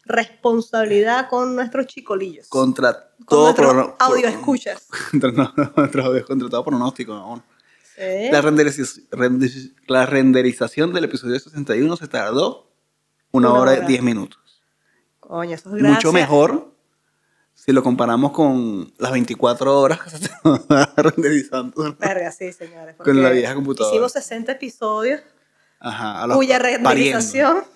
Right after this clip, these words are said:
Speaker 1: se demoraba veinticuatro horas aproximadamente.
Speaker 2: Sí, sí.
Speaker 1: Ahora, bueno, por eso es que estamos aquí ya retomando, agarrando el
Speaker 2: Agarrando
Speaker 1: ritmo de
Speaker 2: el
Speaker 1: nuevo.
Speaker 2: ritmo.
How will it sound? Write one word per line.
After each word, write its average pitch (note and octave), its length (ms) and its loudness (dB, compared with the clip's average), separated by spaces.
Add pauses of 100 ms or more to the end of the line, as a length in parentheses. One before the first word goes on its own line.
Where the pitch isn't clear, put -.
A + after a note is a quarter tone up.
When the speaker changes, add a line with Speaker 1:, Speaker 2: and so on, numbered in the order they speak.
(260)
Speaker 1:
se - 200 -4
demoraba G3+ 500 -4
veinticuatro G#3 640 -4
horas G#3+ 180 -2
aproximadamente. F#3+ 720 -12
Speaker 2:
Sí, G#2 380 -14
sí. - 220 -20 (100)
Speaker 1:
Ahora, F3 400 -6
bueno, G#3+ 220 -4
por F3 80 -6
eso - 100 -20
es - 40 -20
que A#3+ 40 -16
estamos B3 360 -6
aquí B3 220 -20
ya C4+ 280 -6
retomando, A#3+ 580 -4
agarrando A3+ 500 -6
el G#3+ 180 -12
Speaker 2:
Agarrando G#3+ 280 -14
Speaker 1:
ritmo C4+ 300 -4
de A#3+ 60 -2
Speaker 2:
el A#3 60 -8
Speaker 1:
nuevo. A3+ 300 -4
Speaker 2:
ritmo. A#2 540 -8